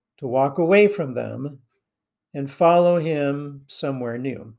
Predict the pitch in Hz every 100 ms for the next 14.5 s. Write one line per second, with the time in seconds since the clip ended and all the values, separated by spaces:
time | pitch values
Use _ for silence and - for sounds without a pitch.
0 | _ _ _ _ _ _ _ _ _ _
1 | _ _ _ _ _ _ - - - _
2 | - 156 208 220 196 214 202 185 - 208
3 | 202 196 175 175 175 175 160 165 175 175
4 | 165 151 - 170 131 135 160 190 _ _
5 | _ _ _ _ - 160 175 180 170 170
6 | 156 160 165 160 - - 165 170 165 -
7 | 151 143 143 147 143 - 147 147 139 104
8 | 120 _ _ _ _ _ _ _ _ _
9 | - 165 190 202 202 190 185 190 196 180
10 | 175 160 - 233 220 165 151 160 156 156
11 | - 175 180 156 139 - 180 185 190 190
12 | 180 151 - 139 180 160 165 165 160 156
13 | - 139 - 170 170 175 - 170 165 131
14 | 104 98 123 -